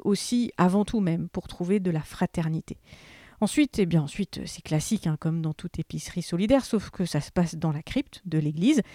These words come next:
C'est là que l'équipe stocke ses denrées. Il y a des pâtes et du riz, des conserves sur les étagères, des fruits et des légumes dans des cagettes et puis aussi des produits d'hygiène dans des cartons. Chacun prend ce dont il a besoin pour manger, pour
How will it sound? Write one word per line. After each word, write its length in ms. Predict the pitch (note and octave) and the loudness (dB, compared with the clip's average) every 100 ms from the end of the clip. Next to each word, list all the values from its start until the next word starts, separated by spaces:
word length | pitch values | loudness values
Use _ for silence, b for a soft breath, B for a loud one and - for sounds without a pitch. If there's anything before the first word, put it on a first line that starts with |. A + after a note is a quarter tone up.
| B B B | B B B
C'est 160 | - E3 | -8 0
là 120 | E3+ | 0
que 200 | - F3 | 0 -2
l'équipe 640 | E3 E3 - F#3+ - - D#3 | -2 -2 -6 -8 -6 -4 -2
stocke 380 | D3+ - F3 - | -4 -2 -2 -2
ses 200 | - D#3+ | -4 0
denrées. 420 | E3 D#3+ F#3 F#4+ b b b - | 2 2 2 0 b b b -4
Il 100 | E3 | 0
y 60 | |
a 40 | D3 | 0
des 120 | D3 | -2
pâtes 480 | _ D#3+ G#3 - - | _ 4 4 2 -2
et 260 | D#3+ D#3+ | 0 0
du 140 | D3 D3 | -2 -4
riz, 360 | D3 F3 C4 | 2 4 4
des 140 | A#3 D#3+ | 2 -2
conserves 440 | - D3 E3 E3+ | -4 -2 0 0
sur 140 | - | -2
les 160 | D3+ D3+ | -4 -2
étagères, 540 | D#3 D3+ D#3+ F3+ A3 A#3+ B B B _ | 0 0 4 6 6 2 B B B _
des 80 | E3 | -6
fruits 300 | - - F#3+ | -4 -2 0
et 40 | |
des 100 | E3+ | 2
légumes 320 | E3+ D3+ E3+ | 0 0 -2
dans 100 | D3 | 0
des 100 | C#3 | -2
cagettes 540 | - D3 C#3+ F3+ G3+ D#3+ | 0 0 6 6 6 2
et 40 | |
puis 220 | - D#3 | -6 -8
aussi 220 | - - F#3+ | -6 -4 -2
des 100 | D#3+ | -2
produits 420 | - - A3 G3+ | -6 2 4 4
d'hygiène 460 | F#3 F3+ D#3+ F#3 F3 | 2 0 2 2 2
dans 160 | E3 | -2
des 100 | D#3+ | -2
cartons. 480 | E3 - C#3+ - A#3+ F4+ B B B B B | -2 -2 -4 -2 -2 -2 B B B B B
Chacun 440 | - F3 - B3 - | -2 0 2 0 0
prend 400 | - G3+ A3 A3 | -4 2 2 2
ce 220 | - A3 | 0 0
dont 160 | G3+ | 0
il 160 | G#3+ G3+ | 0 2
a 60 | F3 | 2
besoin 280 | F#3 G3 | 2 2
pour 240 | G#3 - F3 | 0 0 0
manger, 400 | F#3 G#3 G#3+ C#4+ | 4 6 6 4
pour 380 | - C4 B3+ | 2 2 2